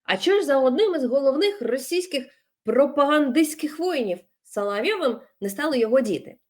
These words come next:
Якщо він із таким задоволенням розповідає про... Ігри для дітей, воєнні, не дитячі ігри для дітей, то чому б хоча б одного свого піз-, потомка не відправити туди,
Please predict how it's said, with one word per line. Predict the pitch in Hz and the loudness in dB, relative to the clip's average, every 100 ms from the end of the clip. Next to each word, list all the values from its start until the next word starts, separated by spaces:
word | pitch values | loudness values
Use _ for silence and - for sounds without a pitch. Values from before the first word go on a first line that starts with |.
| _ | _
Якщо | 208 - | -6 0
він | 415 339 | 0 0
із | 277 | 0
таким | 269 359 | -2 0
задоволенням | 233 262 254 349 339 269 247 | 2 2 2 -2 -2 0 2
розповідає | 247 - 233 254 349 302 | 2 -2 -4 0 0 -2
про... | 262 269 262 - _ _ | 0 0 0 -10 _ _
Ігри | 285 285 254 | -2 2 2
для | 233 233 | 2 -2
дітей, | 247 302 302 170 - _ _ | -2 -2 -2 -2 -4 _ _
воєнні, | 175 233 302 359 349 180 147 - - | -2 0 2 0 -2 -4 -8 -12 -8
не | 330 311 | -4 -2
дитячі | 285 294 359 320 247 | -2 -2 0 -2 -4
ігри | 233 311 277 226 | -6 -2 -2 -4
для | 220 220 | -4 -2
дітей, | 240 311 453 - _ _ - | -2 -2 -4 -4 _ _ -10
то | 196 | -4
чому | 427 403 | -2 -2
б | 254 | -4
хоча | 247 | -4
б | - - | -4 -2
одного | 226 254 370 427 | 0 0 0 -4
свого | 262 269 349 | -4 -4 -4
піз-, | - 269 262 - _ _ _ _ _ _ _ _ _ _ _ - - _ _ _ _ | -6 -10 -12 -16 _ _ _ _ _ _ _ _ _ _ _ -20 -20 _ _ _ _
потомка | 523 440 190 165 - - _ - | -6 -4 -4 -6 -12 -16 _ -6
не | 349 | -4
відправити | 403 381 254 202 | -2 -2 -2 -2
туди, | 202 294 269 - | -4 0 0 -2